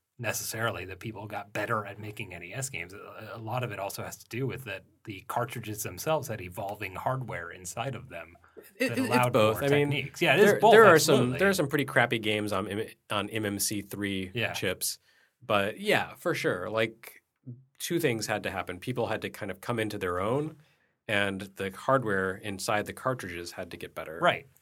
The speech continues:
Speaker 1: So, I mean, there's a lot of cases here, I would imagine, where, like, you know, they're halfway through development and then, uh, the manufacturing budget gets cut and they have to port down to the, you know, like, a, a crappier,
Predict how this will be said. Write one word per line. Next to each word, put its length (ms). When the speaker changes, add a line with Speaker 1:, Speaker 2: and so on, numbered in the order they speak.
Speaker 1:
So, 140
I 40
mean, 140
there's 160
a 60
lot 260
of 140
cases 360
here, 220
I 140
would 160
imagine, 500
where, 220
like, 400
you 100
know, 160
they're 180
halfway 380
through 200
development 760
and 200
then, 380
uh, 400
the 180
manufacturing 840
budget 340
gets 180
cut 220
and 80
they 40
have 100
to 80
port 380
down 380
to 140
the, 320
you 120
know, 160
like, 180
a, 260
a 40
crappier, 640